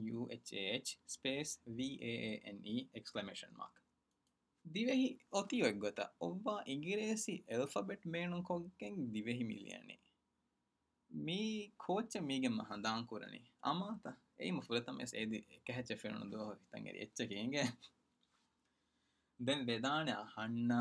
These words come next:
එම්ම ෆුරි හැමයම් මේ ඉංගිරේසිය අනේ අහම්මි ඉත කන්දේ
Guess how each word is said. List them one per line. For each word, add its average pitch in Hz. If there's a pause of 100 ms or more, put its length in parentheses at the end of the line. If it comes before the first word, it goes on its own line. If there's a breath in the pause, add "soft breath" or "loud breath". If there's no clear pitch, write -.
එම්ම 107
ෆුරි 107
හැමයම් 107
මේ 101
ඉංගිරේසිය 104 (240)
අනේ -
අහම්මි 104
ඉත -
කන්දේ 101